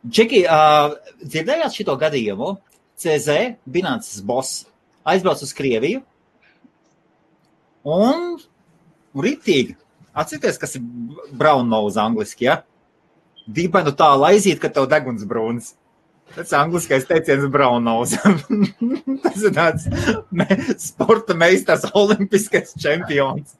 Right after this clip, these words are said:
dibenu laizīšanā. Un tad C Z aizbrauca un paziņoja, ka Vladimirs, Vladimir Putin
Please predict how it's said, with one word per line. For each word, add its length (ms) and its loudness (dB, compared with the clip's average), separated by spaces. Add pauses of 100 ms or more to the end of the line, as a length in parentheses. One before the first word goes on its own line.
(300)
dibenu 400 -2
laizīšanā. 680 -2 (260)
Un 200 -6
tad 200 -2
C 180 0
Z 240 0
aizbrauca 640 -4 (360)
un 140 -8
paziņoja, 800 -4 (400)
ka 300 0 (1000)
Vladimirs, 800 -4 (160)
Vladimir 600 -4
Putin 520 -4